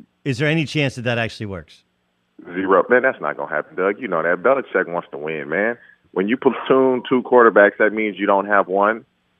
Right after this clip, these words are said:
Speaker 2: uh, and that probably means you're not doing very well. He's not gonna platoon quarterbacks. He's gonna name a starter. He's gonna roll with the starter until that starter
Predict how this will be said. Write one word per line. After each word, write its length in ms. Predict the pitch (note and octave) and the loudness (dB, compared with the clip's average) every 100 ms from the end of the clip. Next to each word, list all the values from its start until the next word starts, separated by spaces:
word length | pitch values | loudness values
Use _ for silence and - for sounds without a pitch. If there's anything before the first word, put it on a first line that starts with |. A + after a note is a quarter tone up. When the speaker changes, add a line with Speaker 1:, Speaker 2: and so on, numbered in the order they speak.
| - | -6
Speaker 2:
uh, 380 | F#2+ F#2 F2+ F2 - | -2 0 0 -2 -2
and 120 | F#2+ | -2
that 120 | F#2 | 0
probably 400 | - A#2+ A2+ G#2+ | 4 4 6 0
means 440 | G#2 G#2+ G#2 G2+ - | -2 -6 -6 -10 -14
you're 260 | - F#2+ | -6 -2
not 240 | F#2+ G2 F2+ | 2 0 0
doing 260 | G2+ G2+ F#2 | -2 -4 -2
very 220 | G2 F#2+ | 0 0
well. 400 | F#2 G2+ G#2+ A2 _ _ _ _ | 0 0 0 -4 _ _ _ _
He's 240 | C#3 C3 G#2+ | -6 -6 -6
not 340 | F#2+ F#2+ E2 | -2 -2 -2
gonna 180 | F2 F2 | -4 -6
platoon 480 | - D#2 - F2 E2+ | -10 -16 -12 -10 -4
quarterbacks. 500 | G#2 A2+ G#2+ G#2+ - | 2 4 6 4 4
He's 160 | A#2 | -4
gonna 160 | G#2 F#2 | -2 0
name 240 | G#2 A2 | 0 -2
a 60 | A#2+ | -4
starter. 340 | - A#2 A#2+ | 2 6 6
He's 200 | A#2+ A2 | 2 -6
gonna 200 | G2+ F#2+ | -2 0
roll 220 | G2 A2 A#2+ | 4 4 2
with 140 | A#2 | -4
the 40 | G#2+ | -6
starter 340 | - A2 A2 | 0 0 0
until 280 | G#2 - G2 | -2 -4 -4
that 180 | G2+ G2+ | -2 -4
starter 300 | - G#2+ G#2+ | -2 0 -2